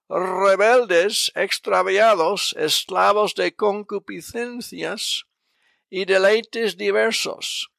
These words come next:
viviendo en malicia y envidia, aborrecibles y aborreciéndonos unos a otros".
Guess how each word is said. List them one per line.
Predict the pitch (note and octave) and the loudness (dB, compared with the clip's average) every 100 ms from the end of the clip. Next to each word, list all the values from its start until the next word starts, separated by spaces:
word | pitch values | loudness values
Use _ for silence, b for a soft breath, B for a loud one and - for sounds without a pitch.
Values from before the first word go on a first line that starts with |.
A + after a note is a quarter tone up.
| _ _ _ _ _ _ | _ _ _ _ _ _
viviendo | G3 A3 A3+ A#3+ C4 C4 | -6 -4 2 2 4 4
en | A#3 | 4
malicia | G#3 G3 G3 A#3+ - A3 A3+ A#3 | 4 2 2 -2 -6 -2 0 0
y | C#3 E3+ | -2 -6
envidia, | D#3+ D#3 A3+ F#3 C#3 B2+ D3+ - - | -6 -6 -8 -8 -8 -8 -10 -12 -2
aborrecibles | D3+ G3 G3+ G#3 G#3 G#3 G3 G3 F3+ - - C4+ A3 C3 C#3+ E3 - | 2 2 4 4 6 4 2 0 0 -2 -6 -6 -6 -4 0 0 0
y | - E3+ | 0 2
aborreciéndonos | F#3 F#3 G3 G3 F#3+ F3+ F#3 E3 - F#3+ G#3+ B3 F#3+ D3+ D#3 - | 2 4 4 4 2 0 0 -2 -4 -8 -4 -4 -4 -2 -2 -2
unos | - F#3 F#3 F3+ | -6 -6 -6 -4
a | F#3 F#3 | -4 -4
otros". | A3 - - - - - | -4 -8 -18 -16 -14 -14